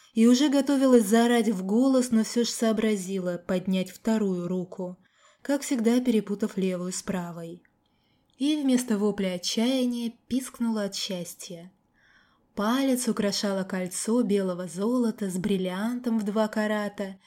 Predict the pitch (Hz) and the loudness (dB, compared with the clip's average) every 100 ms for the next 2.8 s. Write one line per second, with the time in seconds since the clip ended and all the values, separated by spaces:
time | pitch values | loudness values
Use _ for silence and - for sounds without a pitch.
0 | _ 269 269 254 247 - 226 208 190 185 | _ -4 -2 2 2 2 -2 0 -2 -2
1 | - 190 - 180 - 220 226 196 190 185 | -4 -6 -4 -8 -2 -2 0 -2 -4 -4
2 | 175 - 175 170 - - 175 | -6 -8 -10 -10 -10 -12 -12